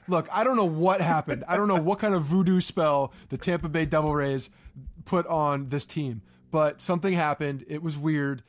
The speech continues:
and I'm just chalking it up to a bad day for everybody, and it compounded fast, real fast. And it was a bad day for the umpire. The umpires were awful. The strike zone was horrible. I mean, the guy behind the plate could not,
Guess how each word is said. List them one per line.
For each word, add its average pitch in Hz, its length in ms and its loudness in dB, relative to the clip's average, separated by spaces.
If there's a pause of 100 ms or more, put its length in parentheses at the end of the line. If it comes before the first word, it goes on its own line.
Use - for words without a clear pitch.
(320)
and 139 340 -4
I'm 139 160 -4
just 151 160 -4
chalking 156 340 0
it 139 120 -2
up 139 200 -2
to 139 280 -2
a 131 140 -8
bad 147 340 0
day 135 260 0
for 135 160 -4
everybody, 131 480 -2
and 131 140 -8
it - 80 -12
compounded 135 680 -4
fast, - 640 -4 (260)
real 165 280 4
fast. 135 520 -6 (480)
And 147 320 -4
it 170 60 -4
was 165 100 0
a 160 60 -2
bad 180 220 2
day 185 100 2
for 160 100 -4
the 147 120 -6
umpire. 185 320 0
The 190 80 -2
umpires 156 340 0
were 135 100 -10 (100)
awful. 165 460 -2 (100)
The 170 80 -4
strike 233 260 0
zone 156 240 2
was 131 180 -2 (640)
horrible. 143 640 0
I 180 60 -2
mean, 190 240 0
the 190 120 0
guy 233 200 2
behind 190 240 2
the 151 40 -4
plate 165 340 -2 (380)
could 175 140 -2
not, 190 200 0